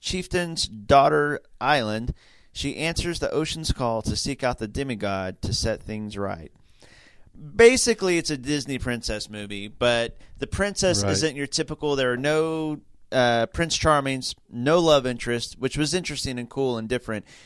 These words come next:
Speaker 1: and found out it was a very purposeful thing. She's an independent, kinda strong character, teenage princess, and, uh, it's a good movie. I, I, you know, the reviews on it are really, really strong.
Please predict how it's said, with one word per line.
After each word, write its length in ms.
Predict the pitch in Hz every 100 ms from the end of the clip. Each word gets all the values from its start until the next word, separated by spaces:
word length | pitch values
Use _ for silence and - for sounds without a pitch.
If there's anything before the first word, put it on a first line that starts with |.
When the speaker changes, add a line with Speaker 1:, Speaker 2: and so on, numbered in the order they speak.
| _
Speaker 1:
and 460 | - 127 123 120 117
found 200 | 135 131
out 120 | 123
it 40 |
was 140 | 113 107
a 60 | 107
very 180 | 120
purposeful 560 | 113 - 139 123 - 120
thing. 440 | 110 110 104 104 - - -
She's 240 | - 135 123
an 140 | 175
independent, 580 | 139 135 139 127 123 92
kinda 200 | 120 120
strong 560 | - 127 120 117 117
character, 720 | 113 123 113 110 - 110 110 107
teenage 720 | - 127 120 113 110 104 - -
princess, 680 | 120 117 - 104 104 - - - - - - -
and, 480 | 127 127 123 120 107
uh, 560 | 123 117 110 104 101 - - - - -
it's 160 | 208 302
a 80 |
good 160 | 277 302
movie. 400 | 262 254 175 160
I, 200 | 147 196
I, 160 | - 120 120
you 160 | 127 196
know, 160 | 208
the 160 | 185 185
reviews 400 | 180 190 220 196
on 260 | 185 165
it 40 | 131
are 100 | 117
really, 400 | 113 139 160 151
really 300 | 131 131 139
strong. 680 | 135 - 143 147 147 147 143